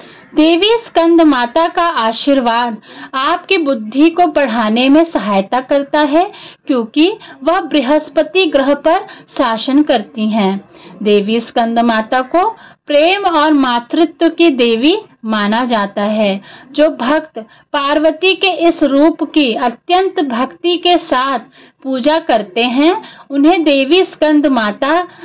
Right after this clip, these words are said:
माँ की तरह प्रेम और सुरक्षा प्रदान करती हैं। माँ स्कंद माता का वाहन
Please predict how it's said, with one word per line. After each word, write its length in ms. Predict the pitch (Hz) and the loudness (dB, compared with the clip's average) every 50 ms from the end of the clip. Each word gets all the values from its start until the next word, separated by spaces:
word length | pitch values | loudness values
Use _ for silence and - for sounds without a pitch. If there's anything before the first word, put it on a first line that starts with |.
| 330 - - - | -20 -16 -10 -6
माँ 260 | 226 254 285 320 370 | -4 -4 -2 -4 -4
की 160 | 359 - 359 | -2 -2 -2
तरह 360 | 320 - 285 277 277 285 294 294 | 0 0 0 2 2 2 0 0
प्रेम 460 | 294 - 254 233 226 240 285 330 359 | -2 -2 0 0 2 4 2 2 2
और 180 | 359 302 294 | 0 -2 -2
सुरक्षा 640 | 294 - - 302 277 247 220 220 - - - 285 311 370 | -2 0 0 0 0 2 0 -2 -4 -4 -2 -2 -2 -2
प्रदान 600 | 403 - - 277 226 214 220 214 214 254 302 302 | -4 -6 -4 -4 -2 -2 -2 -2 0 0 0 2
करती 460 | 302 247 208 185 190 - 247 269 285 | 2 0 -2 -2 -6 -6 -4 -4 -4
हैं। 100 | 240 226 - _ _ _ _ - 277 - _ _ _ _ _ _ _ _ _ _ _ _ _ _ _ _ _ _ _ _ _ - | -4 -6 -10 _ _ _ _ -20 -20 -20 _ _ _ _ _ _ _ _ _ _ _ _ _ _ _ _ _ _ _ _ _ -8
माँ 220 | 240 254 277 339 381 | -6 -4 -4 -4 -6
स्कंद 440 | 370 - - 294 285 302 320 320 | -8 -10 -8 -6 -4 -2 -2 -2
माता 460 | 349 311 285 262 240 233 233 - 294 311 | 0 -2 -2 -2 -4 -6 -6 -8 -8 -8
का 200 | 302 - 320 320 | -6 -6 -6 -4
वाहन 540 | 269 233 233 226 226 214 233 294 330 359 | -2 -2 -2 -4 -4 -4 -2 -2 -2 -2